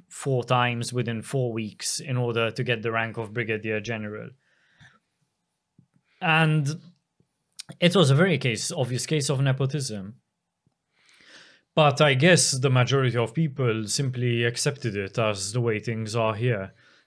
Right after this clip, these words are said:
because they saw no other possibility for career advancement. This is why,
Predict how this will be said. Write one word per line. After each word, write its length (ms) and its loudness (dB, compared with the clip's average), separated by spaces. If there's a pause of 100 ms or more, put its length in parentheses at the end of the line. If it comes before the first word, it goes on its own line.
because 380 2
they 580 4
saw 400 2
no 240 4
other 160 2
possibility 640 -8
for 140 -12
career 480 -4
advancement. 920 -8
This 300 0
is 160 2
why, 640 4